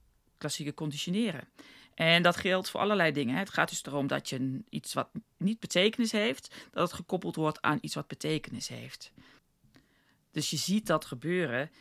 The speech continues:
bij alles, zoals bijvoorbeeld reflexen, maar ook emoties en gedrag, wat dan gekoppeld wordt aan een onbekende, niet betekenisvolle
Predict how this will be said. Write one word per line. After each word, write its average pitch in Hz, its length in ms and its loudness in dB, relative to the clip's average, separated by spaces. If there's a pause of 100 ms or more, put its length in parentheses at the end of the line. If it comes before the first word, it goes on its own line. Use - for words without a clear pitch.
(200)
bij 156 520 4 (340)
alles, 165 560 4
zoals 127 640 -2 (380)
bijvoorbeeld 117 420 -12
reflexen, 143 1000 -2 (400)
maar - 180 -2
ook 156 260 2
emoties 151 960 0 (120)
en 208 200 8
gedrag, - 760 0 (560)
wat 185 160 4
dan 165 160 2
gekoppeld - 540 -4
wordt 131 420 -4 (300)
aan 165 440 8 (540)
een 151 420 -2 (1080)
onbekende, 180 960 4
niet 160 220 -6
betekenisvolle 135 1080 -2